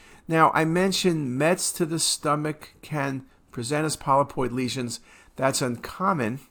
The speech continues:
but metastases are very important. But let's see. Let's take a break first, and let's come back with part three of this talk,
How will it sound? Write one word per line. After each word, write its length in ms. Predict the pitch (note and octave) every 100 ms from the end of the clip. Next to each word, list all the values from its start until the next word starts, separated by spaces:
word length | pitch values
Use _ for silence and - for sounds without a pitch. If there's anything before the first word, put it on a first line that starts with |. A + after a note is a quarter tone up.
| _ - - -
but 120 | F#3+
metastases 680 | G3+ G3 G#3 A3+ A3+ F#3+ F3
are 80 |
very 320 | D3 D3 D3 C3+ -
important. 680 | - C#3+ - C#3+ C3 C2+ - - _ _ - - _
But 140 | G#3 A3
let's 180 | C4+
see. 340 | - E3+ B2+ A#2+ - - - _ _ -
Let's 200 | B3+ -
take 140 | C#4
a 60 | F#3+
break 260 | D3 C#3
first, 460 | - C3+ A2+ A#2+ -
and 140 | C#3 C#3
let's 220 | F#3 -
come 160 | G3
back 260 | C#3+ C3+ C3
with 140 | C#3+
part 280 | - B2 A#2+
three 240 | - D3 D#3+
of 120 | C#3
this 160 | C#3+
talk, 420 | - C3+ B2 B2